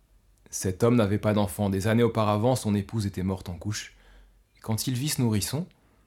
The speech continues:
il eut envie de le prendre avec lui. Il le recueillait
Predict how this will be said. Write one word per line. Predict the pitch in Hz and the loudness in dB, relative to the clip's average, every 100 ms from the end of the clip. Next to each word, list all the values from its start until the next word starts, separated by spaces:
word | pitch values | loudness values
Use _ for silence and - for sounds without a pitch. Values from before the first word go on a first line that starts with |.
| _ _ _ _ _ _ _ - | _ _ _ _ _ _ _ -10
il | 95 | -4
eut | |
envie | 95 92 | -2 0
de | 98 | 0
le | |
prendre | 92 - 87 | -2 -4 -6
avec | 82 85 | -6 -10
lui. | 90 76 - _ _ _ _ _ _ _ _ _ _ - | -14 -16 -20 _ _ _ _ _ _ _ _ _ _ -4
Il | 98 | 0
le | 101 | 2
recueillait | 104 113 107 104 107 120 - | 2 4 4 4 4 2 -6